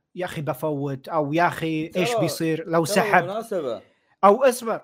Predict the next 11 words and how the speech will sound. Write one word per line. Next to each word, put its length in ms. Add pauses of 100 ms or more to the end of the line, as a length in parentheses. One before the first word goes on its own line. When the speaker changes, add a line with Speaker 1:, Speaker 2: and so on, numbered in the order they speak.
(120)
Speaker 2:
مم. 100
Speaker 1:
مثلًا 460
أنا 100
كنت 220
أفكر: 380
"أوكي 300
يا 60
أخي، 320
لو 160
سحبت 360
أسبوعين، 480